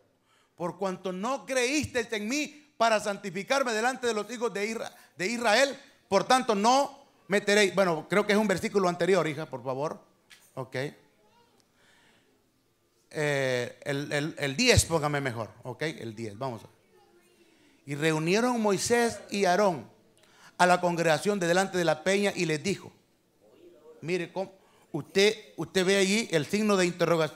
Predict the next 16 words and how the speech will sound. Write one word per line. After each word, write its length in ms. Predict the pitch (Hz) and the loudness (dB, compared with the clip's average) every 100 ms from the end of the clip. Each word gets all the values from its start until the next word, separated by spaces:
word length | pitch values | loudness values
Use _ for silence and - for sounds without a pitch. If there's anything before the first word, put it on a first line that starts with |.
| - | -10
interrogación. 680 | 151 143 156 165 156 226 - - _ _ - - - - - - - _ _ - - - - - - | -8 -4 -2 0 -2 -4 -8 -20 _ _ -20 -20 -20 -20 -20 -20 -20 _ _ -20 -20 -20 -20 -14 -2
O 140 | 180 | 0
sea, 200 | 165 233 | 6 4
es 80 | 233 | 6
que 80 | 254 | 4
estaba 360 | - 269 262 | 8 8 8
casi 240 | 277 220 277 | 8 8 8
gritándole, 580 | 233 226 277 285 220 | 6 6 6 6 6
hermano. 340 | 190 170 123 - | 4 2 -4 -8
Estaba 260 | - 139 240 | -6 -2 0
gritando. 500 | 220 196 262 156 - _ _ _ _ _ _ _ _ _ _ _ _ _ _ _ _ _ _ _ _ _ _ _ _ _ _ | 0 -2 -2 -4 -12 _ _ _ _ _ _ _ _ _ _ _ _ _ _ _ _ _ _ _ _ _ _ _ _ _ _
"Oídme 440 | - 214 294 330 320 | 8 12 12 12 10
ahora, 360 | 254 311 302 | 12 12 12
rebeldes", 520 | 240 247 247 302 247 196 | 10 10 12 12 12 4
les 120 | 185 | 2
dijo. 200 | 139 110 | -2 -8